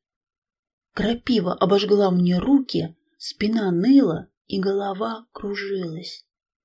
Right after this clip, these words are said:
Но чувство блаженства, которое я испытал тогда, уже не повторилось в моей жизни. Оно стояло сладкой болью во всех моих членах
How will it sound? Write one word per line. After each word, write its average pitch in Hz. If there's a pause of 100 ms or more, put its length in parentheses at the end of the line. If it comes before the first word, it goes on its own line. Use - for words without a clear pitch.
(180)
Но 190
чувство 247
блаженства, 175 (220)
которое 175
я 170
испытал 202
тогда, 185 (420)
уже 180
не 196
повторилось 202
в 170
моей 170
жизни. - (460)
Оно 202
стояло 233 (240)
сладкой 247
болью 185
во 180
всех -
моих 170
членах 233